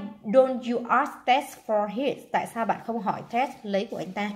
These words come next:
À, why don't you ask Tess for his? Thì chúng ta nối với câu B, đó là good idea, ý kiến hay đấy. À,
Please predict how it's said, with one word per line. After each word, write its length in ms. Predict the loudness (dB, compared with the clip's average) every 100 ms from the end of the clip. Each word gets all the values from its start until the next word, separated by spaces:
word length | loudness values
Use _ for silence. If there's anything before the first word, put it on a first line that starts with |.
| -12 -20 _ _
À, 80 | -6
why 300 | 0 2 2
don't 340 | -2 -4 -4 -4
you 100 | 0
ask 320 | 0 0 0
Tess 300 | 0 0 -2
for 120 | -2 -2
his? 240 | -2 -4 -6 -20 -20 -18
Thì 180 | -4 -2 -2
chúng 120 | -4
ta 80 | -4
nối 160 | -2
với 100 | -4
câu 220 | -2 -2
B, 100 | 0 -2 -2
đó 60 |
là 100 | -4
good 180 | -2 -2 -2 -2 -2
idea, 280 | -4 -4 -6 -14
ý 100 | -12
kiến 160 | -8 -6
hay 180 | -4 -4
đấy. 320 | -2 -4 -6 -14 _ -10
À, 260 | -6 -6